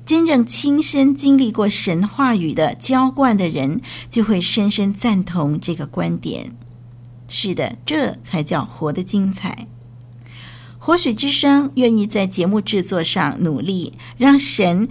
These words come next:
可以更自由使用我们的网站，彰显他的荣耀。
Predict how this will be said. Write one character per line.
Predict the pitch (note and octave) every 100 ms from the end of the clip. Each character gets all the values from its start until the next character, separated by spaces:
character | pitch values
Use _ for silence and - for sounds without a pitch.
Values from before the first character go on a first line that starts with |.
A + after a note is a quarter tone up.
| -
可 | -
以 | G#3+ F#3+
更 | A#3 G#3+
自 | - C4+
由 | G3+ E3+
使 | F3 - D#3
用 | F#3 F#3
我 | C3+
们 | D3
的 | F3
网 | F3 - -
站， | G#3+ F3+ C3 - - -
彰 | - C#4 C#4
显 | C4+ - F3 E2 -
他 | - F#3+
的 | D#3+
荣 | D3+ C3+ C#3+
耀。 | E3+ C3